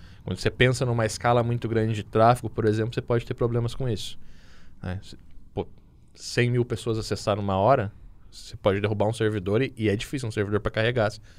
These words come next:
Tem como otimizar? Tem, mas aí você já vai partir pra parte do especialista em WordPress, né? É, eu acho que o grande problema tá nisso, tanto na, no, no você não ter um,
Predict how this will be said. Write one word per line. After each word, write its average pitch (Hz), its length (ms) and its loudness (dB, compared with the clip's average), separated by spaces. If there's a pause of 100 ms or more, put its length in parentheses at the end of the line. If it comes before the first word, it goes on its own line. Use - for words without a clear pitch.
(260)
Tem 147 160 8
como 120 200 2
otimizar? 113 380 0
Tem, 117 240 2
mas 101 220 -4
aí 101 260 2
você 110 160 -6
já 113 120 4
vai 113 160 4
partir 120 320 -2
pra 120 120 -2
parte 123 300 0
do 123 80 -4
especialista 131 720 -2
em - 20 -4
WordPress, 160 560 -2 (600)
né? 92 220 2 (520)
É, 95 200 2
eu 104 100 12
acho 117 160 10
que 120 60 0
o - 20 4
grande 135 180 8
problema 127 360 6
tá 143 120 6
nisso, 107 320 2
tanto 110 280 2
na, 107 500 6
no, 104 220 -4
no 107 100 0
você 110 240 2
não 151 220 4
ter 135 180 2
um, 110 300 -2